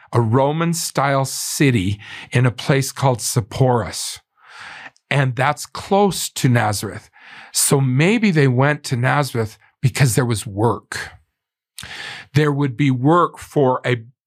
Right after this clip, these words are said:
carpenter. Now, the word carpenter comes from the Greek word tekton, which is a builder.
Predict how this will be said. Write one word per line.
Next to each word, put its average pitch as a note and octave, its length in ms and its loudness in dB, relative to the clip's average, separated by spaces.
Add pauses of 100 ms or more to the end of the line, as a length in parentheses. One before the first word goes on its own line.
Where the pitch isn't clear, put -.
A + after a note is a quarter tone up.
(120)
carpenter. B2+ 720 -4 (540)
Now, D3 160 4
the C3+ 140 -2
word D#3+ 500 0
carpenter C#3 960 -2 (200)
comes C#3+ 220 -2
from D3+ 160 -4
the C3 80 0
Greek C#3 380 -2
word C3+ 220 0
tekton, C3+ 760 0 (280)
which - 280 0
is C3+ 320 0
a A#2 80 0
builder. A#2 880 -2